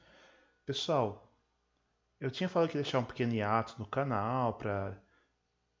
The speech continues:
estudar um pouco a parte instrumental, talvez trazer umas aulas pra vocês de espectro.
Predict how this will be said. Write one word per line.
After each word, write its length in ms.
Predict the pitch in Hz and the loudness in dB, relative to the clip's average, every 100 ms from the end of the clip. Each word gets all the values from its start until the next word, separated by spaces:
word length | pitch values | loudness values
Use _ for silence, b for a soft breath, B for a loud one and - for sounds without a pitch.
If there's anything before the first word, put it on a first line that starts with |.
| _ _ _ _ _ _ | _ _ _ _ _ _
estudar 240 | - 117 107 | -6 0 0
um 60 | |
pouco 300 | - 117 107 | 0 -2 -2
a 40 | - | -2
parte 240 | 107 101 | -2 -2
instrumental, 720 | - 113 127 127 113 117 120 | -2 0 0 0 2 2 2
talvez 320 | 113 101 107 | 0 0 -2
trazer 260 | - 110 104 | -2 -2 0
umas 300 | 101 101 104 | -2 -2 -2
aulas 240 | 101 101 | -2 -2
pra 160 | - 107 | -2 -2
vocês 480 | 107 107 104 95 95 | 0 -2 -2 -4 -4
de 80 | 139 | -8
espectro. 760 | - - 101 104 - 120 117 | -6 2 2 2 -2 -8 -8